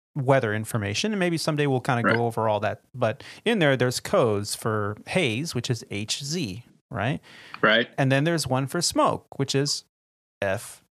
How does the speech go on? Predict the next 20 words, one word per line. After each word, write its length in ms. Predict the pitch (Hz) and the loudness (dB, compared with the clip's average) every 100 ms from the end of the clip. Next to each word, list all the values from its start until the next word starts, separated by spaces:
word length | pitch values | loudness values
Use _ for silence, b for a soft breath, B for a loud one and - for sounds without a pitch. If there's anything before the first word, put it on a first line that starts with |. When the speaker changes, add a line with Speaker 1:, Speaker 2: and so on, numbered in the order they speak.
| _ | _
Speaker 1:
U, 580 | 226 226 202 104 - 269 _ | -6 -2 -2 -2 -8 -16 _
<laughs> 120 | - | 0
which 220 | 175 165 175 | 2 2 2
we 140 | 180 | 4
always 340 | 175 170 151 | 6 6 4
as 180 | 143 131 | 4 4
aviators 600 | 143 135 117 117 120 - _ - | 2 2 2 2 -2 -4 _ -2
kinda 200 | 135 120 | 0 2
like, 160 | 123 - | -2 -2
"Where 200 | 254 359 | 0 2
did 100 | 381 | 2
that 240 | 359 339 - | 2 0 4
come 300 | 302 320 330 | 4 4 0
from?" 240 | 214 160 | 2 4
Well, 220 | 151 151 | 6 6
it's 140 | 135 - | 4 4
Speaker 2:
<laughs> 0 | |
Yeah, 260 | 190 202 | 6 6
Speaker 1:
it 40 | 143 | 4
Speaker 2:
exactly. 600 | 120 131 131 127 107 | 4 6 6 4 -2